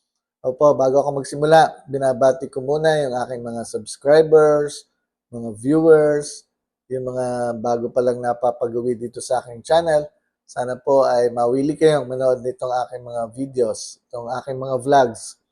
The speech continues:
Ah, marami po kayong matututunan dito na maaari nyo magamit sa, ah, future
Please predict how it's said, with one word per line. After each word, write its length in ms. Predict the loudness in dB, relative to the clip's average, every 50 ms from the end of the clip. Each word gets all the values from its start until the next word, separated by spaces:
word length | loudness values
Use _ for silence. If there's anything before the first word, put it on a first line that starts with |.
| _ _ _ _ _ _ _ _ _ _ _ _ _ -8
Ah, 480 | -6 -4 -4 -2 -2 -2 -4 -4 -4
marami 400 | -4 -2 -2 0 0 -2 -4 -4
po 160 | -4 -4 0 2
kayong 320 | 2 2 2 0 0 0
matututunan 1300 | 0 0 0 2 2 0 0 0 0 -2 -4 -6 -6 -8 -8 -8 -8 _ _ _ -2 -2 -2 -2 -6 -6 -8
dito 400 | -10 -10 -10 -10 -12 -12 -12 _ _ _ _ _ _ _ _ _ _
na 80 | -6
maaari 400 | -2 2 4 4 4 2 0 -4
nyo 160 | -4 -6 -6
magamit 720 | -4 -4 2 4 4 4 4 2 0 0 2 0 0 -2 -6 _ _ _ _ _ _ _ _ _ _ _
sa, 400 | -18 -16 -14 -12 -6 -2 0 0 2 2 2 2 2 2 2 0 0 -2 -2 -4 -6 -8 -14 _ _ _ _ _ _ _ _ _ _ _ _ _ _ _ _ _ _ -8
ah, 320 | -6 -4 -4 -4 -4 -6 -8 -6
future 640 | -4 -4 -4 -4 -2 2 4 6 6 8 6 4